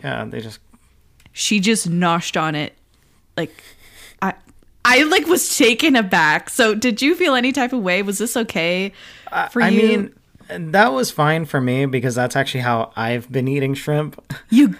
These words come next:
Speaker 2: you do not eat shrimp.
Speaker 1: I
Speaker 2: You
Speaker 1: do
Speaker 2: do
Speaker 1: eat shrimp
Speaker 2: eat shrimp
Speaker 1: like
Speaker 2: like
Speaker 1: that.
Speaker 2: that?
Speaker 1: Yeah, yeah, just straight in. I never
Speaker 2: <gasps>
Speaker 1: considered that that was strange until I saw somebody else do it. So when I saw this, I was like, "Oh, wait, that looks off." <laughs> 'Cause my brother points out,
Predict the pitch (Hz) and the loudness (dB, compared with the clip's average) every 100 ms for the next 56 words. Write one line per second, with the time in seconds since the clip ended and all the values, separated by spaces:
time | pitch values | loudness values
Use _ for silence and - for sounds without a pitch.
0 | - - 214 247 277 220 226 208 190 160 | -14 0 4 6 6 6 4 4 2 0
1 | 175 - 202 277 262 339 - 302 - - | -4 -6 2 2 4 2 0 -2 -4 -2
2 | 277 339 339 349 359 - 135 - - 117 | -2 -2 -4 -4 -4 -8 -20 -12 -8 -6
3 | 117 120 - - - - 151 135 123 120 | -6 -10 -10 -14 -12 -8 -2 -2 -2 -4
4 | 117 - - - 571 160 160 - 571 539 | -6 -12 -20 -6 2 4 4 4 4 4
5 | 494 - 151 143 139 131 135 127 120 135 | 4 2 0 -2 -2 0 0 0 -2 -6
6 | - _ _ _ _ _ _ - 143 143 | -14 _ _ _ _ _ _ -12 -4 -2
7 | 127 127 131 120 - - 110 120 135 147 | 0 -2 -2 -4 -8 -8 -6 -4 -4 -6
8 | - 139 139 123 117 - 117 117 127 120 | -6 -6 -2 -2 -4 -4 -6 -6 -8 -8
9 | 117 120 110 117 117 104 98 - 139 123 | -6 -6 -6 -8 -10 -10 -10 -8 -6 -6
10 | 107 107 131 117 123 110 104 107 - - | -6 -6 -6 -4 -6 -8 -10 -10 -12 -8
11 | 127 127 120 117 113 - - _ _ _ | -6 -4 -6 -8 -8 -12 -20 _ _ _
12 | - 113 120 107 - - - 80 90 - | -10 -8 -8 -10 -12 -14 -8 -8 -6 -10
13 | - - - - - _ - 311 - - | -4 -4 -4 -8 -8 _ -4 -4 -2 -2
14 | 640 185 160 165 143 160 156 160 143 143 | -2 0 4 4 4 2 2 -2 -2 -4
15 | 135 | -4